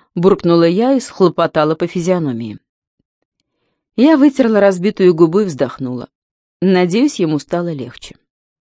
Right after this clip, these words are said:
Олег направился к двери. "Я приехал только с одной целью",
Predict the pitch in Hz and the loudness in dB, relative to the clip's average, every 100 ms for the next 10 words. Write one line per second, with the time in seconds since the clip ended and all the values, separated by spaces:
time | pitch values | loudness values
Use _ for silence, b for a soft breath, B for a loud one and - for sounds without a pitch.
0 | _ _ _ 165 196 262 - 185 151 156 | _ _ _ -4 -2 -4 -2 -4 0 -2
1 | 156 160 156 131 127 123 - _ _ _ | -2 -4 -8 -6 -8 -10 -18 _ _ _
2 | _ _ _ _ - 190 185 208 202 214 | _ _ _ _ -4 -2 0 2 2 2
3 | 185 170 175 170 170 165 147 160 160 - | 0 0 0 0 -4 -2 -2 -2 -6 -8
4 | 151 123 - 127 | -10 -10 -16 -20